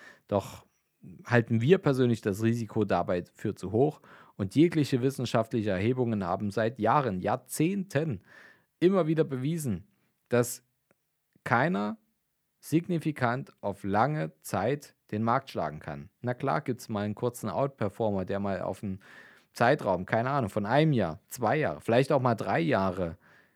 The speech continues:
den Markt geschlagen hat, weil er schlauere oder glücklichere Entscheidungen getroffen hat. Aber auf eine Frist von zehn Jahren, zwölf Jahren, fünfzehn Jahren, zwanzig, dreißig Jahre, das, was wir Menschen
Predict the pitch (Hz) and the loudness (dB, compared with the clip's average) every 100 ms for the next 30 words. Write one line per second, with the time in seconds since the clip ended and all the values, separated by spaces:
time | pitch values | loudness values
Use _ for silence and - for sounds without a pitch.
0 | _ _ - 107 110 120 - 120 120 117 | _ _ -2 2 4 2 2 -4 4 4
1 | 151 139 104 - 101 113 104 _ - - | 4 4 0 0 2 2 2 _ -16 -4
2 | 104 135 147 135 139 143 113 104 101 135 | 2 2 2 0 0 -2 -4 -4 -2 -4
3 | 147 120 131 113 113 - 139 127 101 - | -2 -2 -2 -4 -4 -2 0 0 -2 -4
4 | 90 87 80 73 _ _ _ _ _ _ | -8 -8 -12 -12 _ _ _ _ _ _
5 | _ _ - 104 95 87 - - 98 87 | _ _ -4 0 2 0 -2 -8 -6 -6
6 | - 131 - 87 82 - 170 196 120 90 | -2 -2 -2 -8 -6 0 2 2 -2 -4
7 | 78 _ _ _ _ - 131 156 98 82 | -6 _ _ _ _ 2 4 4 0 -2
8 | - 160 - 117 87 - 120 156 117 73 | 2 2 2 -4 -4 -2 0 0 -4 -6
9 | - 110 170 147 - 95 82 76 - _ | -4 -2 -2 -4 -2 -4 -4 -8 -16 _
10 | _ _ _ _ 135 165 - 104 95 120 | _ _ _ _ 4 4 0 -2 -2 2
11 | 113 104 156 180 - 139 | 4 4 2 0 -2 -2